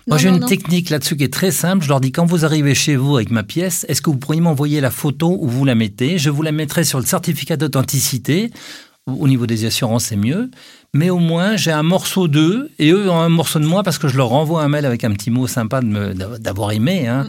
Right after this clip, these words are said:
Speaker 2: Mm, mm.
Speaker 1: Donc, ça permet d'avoir un contact avec les clients et ça, c'est très, très important.
Speaker 2: Tout à fait.
Speaker 1: Hein ?
Speaker 2: Oui.
Speaker 1: D'accord. Ben, j'espère qu'on a, euh, intéressé, euh, nos auditeurs, que ça leur a bien plu. Et puis, on va rencontrer régulièrement donc, euh, d'autres artistes pour parler parce que chacun,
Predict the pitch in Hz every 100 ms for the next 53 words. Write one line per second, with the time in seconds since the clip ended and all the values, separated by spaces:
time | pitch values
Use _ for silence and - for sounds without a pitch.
0 | 196 220 - - 139 143 139 151 151 135
1 | 117 - 147 - 160 - 127 120 123 120
2 | 117 143 151 165 - 147 131 - - 180
3 | 175 135 113 104 101 113 95 214 208 208
4 | - - - _ - 208 - _ - 110
5 | 98 98 - 127 123 151 - 196 170 151
6 | 151 143 123 113 110 101 - - - 139
7 | 160 151 143 165 165 156 127 135 131 131
8 | 120 185 208 - 135 156 143 123 123 127
9 | 131 214 262 - 170 143 - - 139 123
10 | 147 143 160 - 170 165 135 165 165 160
11 | 165 151 165 160 139 135 127 98 113 196
12 | 196 160 131 - 196 226 - - - -
13 | - _ - 196 147 139 175 202 143 -
14 | 139 - 202 190 - 175 170